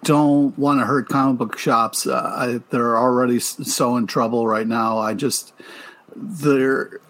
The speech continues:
they're some of the greatest places to go to. Um, I can't wait to be able to go into a comic book shop again. I, I've had so many great conversations in comic book shops.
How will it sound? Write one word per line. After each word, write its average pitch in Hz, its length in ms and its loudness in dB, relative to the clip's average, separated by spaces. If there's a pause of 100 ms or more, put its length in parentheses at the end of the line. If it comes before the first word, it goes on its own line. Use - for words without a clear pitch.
(360)
they're 135 220 2 (180)
some - 380 -2
of 151 60 2
the 139 80 4
greatest 131 720 2
places 120 600 -2
to - 140 -4
go 113 420 0
to. 107 460 -4 (220)
Um, 107 480 -4 (520)
I 120 80 -2
can't 123 340 0
wait 127 280 2
to - 100 -2
be 117 120 0
able 107 220 0
to 107 140 -2
go 113 680 -2 (100)
into 117 340 -4
a 101 60 -6
comic 113 460 -2
book 127 220 -6
shop 113 300 -2
again. 110 460 -2
I, - 400 -6 (120)
I've 127 460 -6 (240)
had 135 200 -2
so 135 420 0
many 127 240 2
great 123 380 -2
conversations 123 800 0
in - 60 -8
comic 127 240 0
book 127 140 -2
shops. 123 540 -4